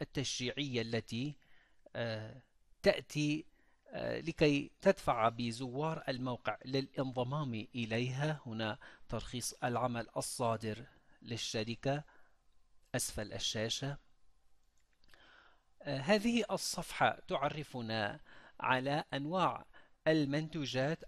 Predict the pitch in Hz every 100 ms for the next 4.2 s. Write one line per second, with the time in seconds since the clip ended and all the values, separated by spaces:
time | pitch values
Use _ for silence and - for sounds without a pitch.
0 | 156 175 185 - 147 165 - 170 - 151
1 | 120 - 147 147 147 226 220 - 156 143
2 | 139 170 165 139 135 147 135 123 - -
3 | - 165 139 147 156 - 196 165 - 123
4 | 127